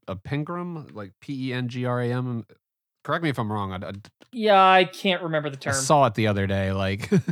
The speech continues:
Speaker 1: <laughs> yeah, pengrams are words or sentences containing every letter of the English alphabet at the most once. So, uh, or at the least once. So I guess, you know, that's like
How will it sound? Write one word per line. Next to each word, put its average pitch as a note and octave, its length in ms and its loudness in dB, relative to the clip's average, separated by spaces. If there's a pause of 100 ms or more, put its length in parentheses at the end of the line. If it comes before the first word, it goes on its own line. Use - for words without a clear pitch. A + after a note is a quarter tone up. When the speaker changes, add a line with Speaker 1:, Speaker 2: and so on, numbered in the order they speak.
(240)
Speaker 1:
<laughs> - 440 -20
yeah, G3 260 4 (220)
pengrams F#3 360 4
are D#3 80 6
words C#3+ 280 2
or C#3 60 2
sentences B2+ 480 -2
containing A#2 400 0
every B2+ 240 2
letter B2 260 4
of A2+ 80 2
the G#2+ 100 0
English A2 260 0
alphabet G#2 360 0
at F#2+ 80 -4
the G#2 60 -4
most G2 360 -2 (220)
once. F#2+ 440 -6
So, B2+ 480 -2
uh, D3 40 2
or B2 180 2
at G#2+ 80 -2
the A#2 80 -4
least G#2+ 240 -4
once. G#2 200 -8
So D3 260 0 (100)
I D3 100 0
guess, E3 360 -2
you D#3+ 100 -2
know, G#2+ 140 2
that's A#2 400 -4
like - 160 -2